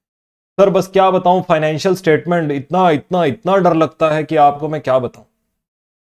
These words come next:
जब भी क्वेश्चन सॉल्व करने बैठता हूं, क्वेश्चन सॉल्व ही नहीं होता, बैलेंस शीट मैच ही नहीं होती। इतने क्वेश्चन हाथ से लगा लिए, कितने क्वेश्चन रीड कर लिए, बैलेंस शीट नहीं मैच हो रही। ओ हो हो हो, बेटा, तकलीफ तो तुम्हारी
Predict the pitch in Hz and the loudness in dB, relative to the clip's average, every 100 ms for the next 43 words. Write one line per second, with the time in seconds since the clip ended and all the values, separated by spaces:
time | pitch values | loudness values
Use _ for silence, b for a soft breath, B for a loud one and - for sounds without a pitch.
0 | - 95 117 98 156 208 180 - 202 - | -16 -10 -8 -2 0 0 -2 0 -4 0
1 | 156 180 - 165 180 151 123 - 185 127 | 2 2 0 -2 0 2 0 0 -2 -2
2 | 131 170 - _ _ _ _ - 220 220 | -4 -8 -12 _ _ _ _ 0 0 0
3 | 254 208 196 196 220 226 233 214 214 190 | -4 2 2 2 2 2 4 2 0 -8
4 | - 147 185 208 208 254 214 170 - 202 | -6 0 2 2 0 -2 2 0 0 0
5 | 214 226 214 214 214 190 _ _ _ _ | 2 4 2 0 -4 -6 _ _ _ _
6 | _ _ 202 196 208 240 240 226 208 180 | _ _ -2 2 2 4 2 2 0 0
7 | 160 180 160 143 135 131 165 175 196 233 | 0 0 0 2 2 0 -2 -2 -2 0
8 | 233 220 226 190 165 190 185 135 123 196 | 2 2 0 0 2 2 0 -2 2 2
9 | 175 127 139 131 233 214 185 151 135 123 | 2 0 -2 -2 -2 0 0 0 0 -2
10 | 113 104 104 - - 170 165 143 127 123 | -4 -4 -8 -14 -4 0 0 -2 -2 -4
11 | 120 113 110 123 127 143 139 117 139 143 | -6 -8 -8 -4 -2 -2 -2 -4 -4 -2
12 | 147 135 135 139 139 101 | -4 -4 -2 0 0 -4